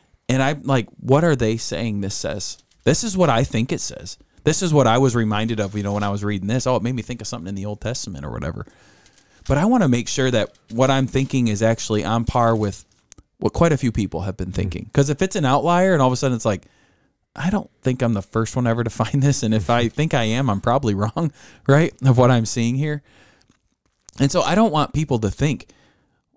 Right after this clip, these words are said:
Speaker 1: "I'll just read the, the Bible myself because
Speaker 2: Hmm.
Speaker 1: I'm smart enough to
Speaker 2: Hmm.
Speaker 1: figure it out."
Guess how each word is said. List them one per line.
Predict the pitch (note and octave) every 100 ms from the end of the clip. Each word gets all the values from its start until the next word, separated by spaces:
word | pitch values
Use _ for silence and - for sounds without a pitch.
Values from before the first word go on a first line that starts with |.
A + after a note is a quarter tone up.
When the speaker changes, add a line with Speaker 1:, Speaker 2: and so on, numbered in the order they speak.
| _
Speaker 1:
"I'll | A#2 D3
just | D3+ C3+ -
read | A2+ A2+
the, | G2+ F#2+ _
the | A2+ G2+
Bible | G#2 G2+ G2
myself | C#2 - - - - - - _ _
because | - -
Speaker 2:
Hmm. | E2
Speaker 1:
I'm | B2 A#2+
smart | - A2+ G2+
enough | G2 F#2+ -
to |
Speaker 2:
Hmm. | -
Speaker 1:
figure | G2+ F2+ F#2+
it | F2
out." | C#2+ -